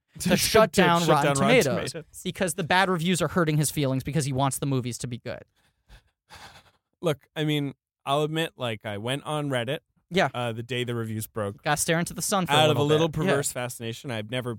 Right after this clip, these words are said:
Speaker 1: really poked around the D C movies forum or what I found it. And it was interesting 'cause obviously, of course, there are the, the truly harmful,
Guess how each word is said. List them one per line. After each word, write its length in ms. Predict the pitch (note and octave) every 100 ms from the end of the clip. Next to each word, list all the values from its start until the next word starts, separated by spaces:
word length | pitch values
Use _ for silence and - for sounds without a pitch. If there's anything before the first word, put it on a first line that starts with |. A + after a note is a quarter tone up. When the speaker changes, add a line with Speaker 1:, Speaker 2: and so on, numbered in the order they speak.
| -
Speaker 1:
really 320 | B2+ A#2+ A2+ -
poked 300 | C3+ A#2+ -
around 240 | A#2+ A#2
the 60 | A2+
D 200 | G2+ A2+
C 400 | - B2 A#2 A2+
movies 460 | A2+ A#2 A2 G#2+ -
forum 360 | - A2+ G#2+
or 80 | A2+
what 120 | G#2+ G#2+
I 80 |
found 360 | A2 C3 A#2 A2+
it. 140 | G#2+ - _ _ _ _ -
And 140 | D3+
it 60 | D#3
was 180 | D#3 F3+
interesting 280 | F3 F3+
'cause 120 | C#3+ D#3
obviously, 360 | D#3 C#3 C3
of 60 | A2+
course, 220 | G2+ -
there 200 | A#2+ G#2+
are 200 | G2+ G#2+ -
the, 300 | B2 A#2 A#2 - _ _ _
the 120 | D3+
truly 560 | - E3 C3+ B2+ A2 A2+ -
harmful, 640 | C3 A#2+ - A2+ G#2+ G2